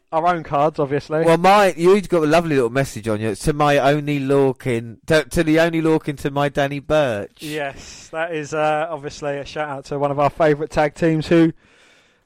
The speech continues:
Speaker 1: are useless without each other.
Speaker 2: Without, without that, and I put a really touching message on the front of yours.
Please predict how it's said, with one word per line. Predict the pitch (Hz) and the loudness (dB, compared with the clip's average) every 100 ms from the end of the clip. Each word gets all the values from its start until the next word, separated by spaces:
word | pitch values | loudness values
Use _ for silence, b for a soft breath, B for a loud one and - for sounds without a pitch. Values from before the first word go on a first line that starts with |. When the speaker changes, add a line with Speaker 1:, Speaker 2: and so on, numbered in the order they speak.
| - | -4
Speaker 1:
are | 208 | -2
useless | 240 247 - 208 - | 0 -2 0 -2 -2
without | 175 165 151 | -2 -2 -2
each | 151 151 | -4 -4
other. | 127 120 | -4 0
Speaker 2:
Without, | 175 175 165 160 147 | 2 2 4 2 2
without | 123 147 139 123 | 0 2 2 2
that, | 139 135 | 2 2
and | |
I | 156 | 2
put | 156 - | 2 2
a | 139 | 2
really | 143 135 | 0 0
touching | 143 - 135 | -2 -2 -6
message | 127 127 139 127 | -4 -4 -4 -2
on | 127 | -4
the | 123 | -2
front | - 139 | -4 -2
of | 113 | 0
yours. | 143 147 - | 0 0 -4